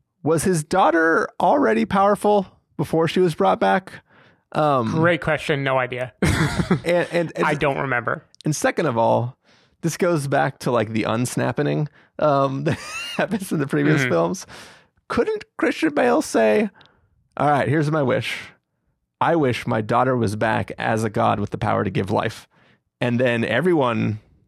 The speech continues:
Speaker 1: currently in the lake of eternity can be healed. <laughs> No more cancer.
Speaker 2: Hmm.
Speaker 1: Christian Bale's no longer di-, dying. The daughter's back. Doesn't he get everything he wants by just bringing his daughter back as a god?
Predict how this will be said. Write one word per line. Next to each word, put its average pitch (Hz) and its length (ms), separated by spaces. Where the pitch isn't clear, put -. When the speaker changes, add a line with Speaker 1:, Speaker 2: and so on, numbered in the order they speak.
Speaker 1:
currently 147 600
in 131 200
the 117 160
lake 117 280
of 110 460
eternity 117 600
can 120 200
be 127 120
healed. 175 600
<laughs> - 40
No - 160
more 127 120
cancer. 165 580
Speaker 2:
Hmm. 113 60
Speaker 1:
Christian 143 280
Bale's 143 300
no 156 100
longer 147 260
di-, 156 220
dying. 151 540
The - 80
daughter's 147 420
back. - 260
Doesn't 269 240
he 285 40
get 226 140
everything 202 320
he 160 80
wants 143 380
by 135 160
just 135 180
bringing 139 300
his 131 160
daughter 127 260
back 123 260
as 127 160
a 135 40
god? 131 320